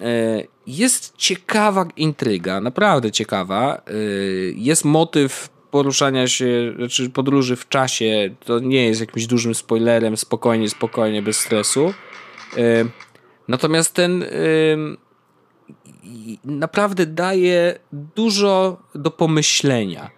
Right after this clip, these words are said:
I część ludzi, z którymi rozmawiałem, mówiła, że miała problem na przykład, nie wiem, z, z łapaniem, kto jest kim, że jest tam dużo bohaterów i wiesz, że trzeba pamiętać, kto się jak nazywa.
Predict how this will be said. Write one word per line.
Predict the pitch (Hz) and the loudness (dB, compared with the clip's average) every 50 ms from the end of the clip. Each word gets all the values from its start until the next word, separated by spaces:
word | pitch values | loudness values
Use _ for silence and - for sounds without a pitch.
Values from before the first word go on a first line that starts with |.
| _ _ - - - - - - - | _ _ -20 -20 -20 -20 -18 -10 -8
I | 165 175 165 | -8 -8 -4
część | - - 226 226 240 - - | -2 0 2 2 2 2 0
ludzi, | 247 247 208 208 | 0 0 0 -2
z | 185 | -2
którymi | - - 175 165 160 151 | -2 -2 -2 0 0 0
rozmawiałem, | 147 156 151 147 143 156 214 240 214 170 156 | 0 0 -2 -2 -2 -2 0 0 0 0 -2
mówiła, | 143 120 143 156 160 170 185 185 180 | -4 -4 -4 -4 -2 0 0 0 0
że | 170 175 | 0 -2
miała | 170 175 170 160 | -2 0 0 -2
problem | - - 180 175 170 170 160 156 | 0 -2 -2 0 0 0 0 0
na | 147 | -2
przykład, | 143 - - - 139 131 - - | -4 -4 -4 -2 -2 -4 -2 -2
nie | 139 131 123 | -2 0 0
wiem, | 113 107 110 | 0 -2 -2
z, | 113 | -4
z | 117 131 135 131 127 - | -4 -4 -4 -2 0 0
łapaniem, | 147 139 131 - 147 151 151 147 139 131 131 127 135 - - - - | 0 0 0 0 -2 0 0 0 0 -2 -2 -4 -6 -12 -18 -18 -16
kto | - - 151 | -4 -2 0
jest | 143 135 131 - - - - | 2 2 2 0 -4 -6 -10
kim, | - - - 175 175 175 170 165 160 156 156 151 143 - _ - - - - - - _ _ _ _ - - - - - | -8 -6 -4 -2 0 2 2 2 2 2 0 -2 -6 -12 _ -20 -20 -20 -20 -20 -20 _ _ _ _ -20 -20 -20 -10 -6
że | 117 117 139 135 131 113 | -2 0 0 2 0 0
jest | 101 131 131 - - | 0 0 -2 0 0
tam | 139 139 139 | -2 -2 -2
dużo | 143 147 147 151 139 | -2 -2 0 0 0
bohaterów | 139 135 - 135 127 - 160 156 156 156 156 151 147 143 139 135 - 139 | 0 -2 -2 -4 -2 0 0 0 2 2 2 0 0 0 -2 -4 -6 -6
i | 127 | -4
wiesz, | 131 131 123 120 | 0 0 0 0
że | 117 120 113 | -2 -4 -6
trzeba | - - 127 117 | -4 -2 -2 -2
pamiętać, | 117 131 127 127 135 131 123 - 120 113 - | 0 -2 -2 0 -2 -2 -2 -4 -8 -8 -10
kto | - - - 123 | -12 -10 -8 -8
się | - - 123 | -4 -2 -2
jak | 117 113 - - | -2 -2 -4 -4
nazywa. | 123 127 127 139 147 151 156 147 143 143 131 127 | -6 -4 -2 0 0 2 2 2 2 2 0 0